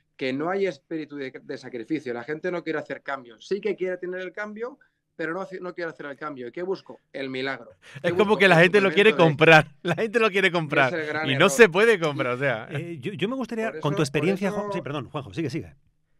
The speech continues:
Speaker 1: Sí, sí, por eso lo, a, a lo de, la gente lo quiere comprar,
Speaker 3: Ujú.
Speaker 1: es por lo que se valora y la gente re-, qui-, quiero pensar que respeta tanto el tema de una persona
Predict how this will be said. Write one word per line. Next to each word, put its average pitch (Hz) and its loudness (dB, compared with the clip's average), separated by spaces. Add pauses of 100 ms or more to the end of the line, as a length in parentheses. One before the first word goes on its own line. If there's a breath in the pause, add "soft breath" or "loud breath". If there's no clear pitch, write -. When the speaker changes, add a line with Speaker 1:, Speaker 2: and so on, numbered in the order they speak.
(280)
Speaker 1:
Sí, 165 -20
sí, 156 -20
por 135 -10
eso 185 -4
lo, 151 -10 (240)
a, 127 -14
a 117 -10
lo 113 -10
de, 113 -8
la 117 -10
gente 143 -10
lo 160 -6
quiere 147 -6
comprar, 156 -8 (340)
Speaker 3:
Ujú. 110 -16
Speaker 1:
es 160 -6
por 175 -4
lo 156 -4
que 143 -12
se 139 -10
valora 147 -10 (140)
y 127 -16
la 113 -16
gente 139 -6 (1120)
re-, 131 -8
qui-, 165 -6 (120)
quiero 151 -4
pensar 143 -12
que 135 -16
respeta 135 -16
tanto 147 -8
el 127 -8
tema 143 -10
de 151 -6
una 139 -12
persona 143 -12